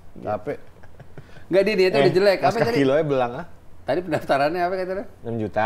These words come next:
Speaker 3: Iya, terus?
Speaker 2: <laughs> Kok jadi ngambil untung anjing? Jadi I O.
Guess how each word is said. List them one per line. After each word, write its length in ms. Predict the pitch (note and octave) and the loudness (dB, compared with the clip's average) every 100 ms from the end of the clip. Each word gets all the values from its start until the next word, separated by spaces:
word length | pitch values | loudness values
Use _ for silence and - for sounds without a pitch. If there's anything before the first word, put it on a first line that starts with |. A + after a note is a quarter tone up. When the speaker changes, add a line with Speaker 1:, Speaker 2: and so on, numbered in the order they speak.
| - | -2
Speaker 3:
Iya, 260 | - A2 A2+ G2+ | -4 -2 -2 -4
terus? 260 | B2 D3+ - - - - - | -6 -8 -10 -18 -18 -18 -18
Speaker 2:
<laughs> 460 | - - - - - | -18 -18 -18 -16 -10
Kok 300 | - F3 E3+ | -6 -4 -2
jadi 160 | D3 C3 | -2 -2
ngambil 240 | B2 B2 A#2+ | -2 -4 -6
untung 360 | A2 G2+ G2+ B2 | -6 -6 -6 -6
anjing? 280 | B2 B2+ C3+ - - - | -6 -8 -12 -16 -18 -16
Jadi 180 | - B2 | -6 -6
I 140 | A#2 A2+ | -4 -4
O. 100 | G#2+ | -4